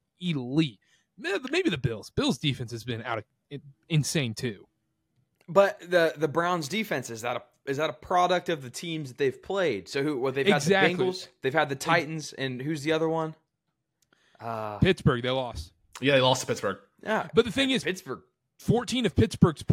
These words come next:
Speaker 1: uh, twenty-six points in that game were from pick sixes, fumble recovery, like, scoop and scores.
Speaker 3: Right.
Speaker 2: Yeah.
Speaker 1: They had two defensive touchdowns.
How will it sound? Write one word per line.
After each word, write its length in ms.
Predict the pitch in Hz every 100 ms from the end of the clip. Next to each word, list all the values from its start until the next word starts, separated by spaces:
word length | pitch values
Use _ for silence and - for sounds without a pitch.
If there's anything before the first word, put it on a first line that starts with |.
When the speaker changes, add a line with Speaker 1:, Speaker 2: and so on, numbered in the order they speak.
| -
Speaker 1:
uh, 100 | 160
twenty-six 460 | - 185 190 165 -
points 260 | 214 220 185
in 60 |
that 140 | 147 143
game 260 | 156 143
were 180 | 147 180
from 220 | - 151 135
pick 160 | 151
sixes, 480 | - 160 - 143 127
fumble 400 | - 151 139 113
recovery, 500 | 107 107 98 95 98 123
like, 180 | 110
scoop 240 | - 170 131
and 80 | 110
scores. 400 | - - 90 - _ _ _ _
Speaker 3:
Right. 220 | 107 87
Speaker 2:
Yeah. 100 | 214
Speaker 1:
They 60 | 165
had 120 | 165
two 160 | - 202
defensive 360 | 156 175 131
touchdowns. 640 | 135 139 - 98 92 110